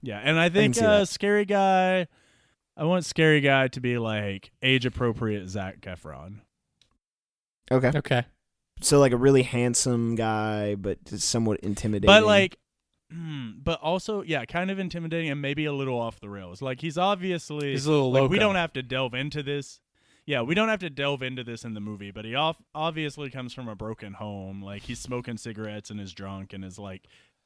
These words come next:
Speaker 1: sixteen, seventeen, and he's waving a handgun <laughs> around in a swimming hole.
Speaker 2: Is this
Speaker 1: Like
Speaker 2: a common thing for, for camp? Is this something you both experienced?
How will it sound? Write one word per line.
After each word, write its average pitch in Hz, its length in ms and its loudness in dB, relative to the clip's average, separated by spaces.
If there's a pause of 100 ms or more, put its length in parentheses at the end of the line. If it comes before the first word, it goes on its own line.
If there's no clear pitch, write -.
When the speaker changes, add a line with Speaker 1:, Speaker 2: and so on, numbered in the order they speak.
(160)
Speaker 1:
sixteen, 104 840 -8
seventeen, 98 600 -10
and 95 100 -8
he's 98 160 -10
waving 104 280 -8
a 92 60 -10
handgun 90 460 -12
<laughs> - 0 -
around 135 440 -4
in 185 180 2
a 143 60 -4
swimming 110 440 -6
hole. 92 240 -10
Speaker 2:
Is 143 140 -2
this 165 180 4
Speaker 1:
Like 147 140 2
Speaker 2:
a - 20 -4
common 139 360 4
thing 131 260 2
for, 127 360 4
for 120 500 0
camp? 123 260 0
Is 117 120 -2
this 120 120 0
something 120 260 2
you 113 80 2
both 117 220 2
experienced? 117 600 -4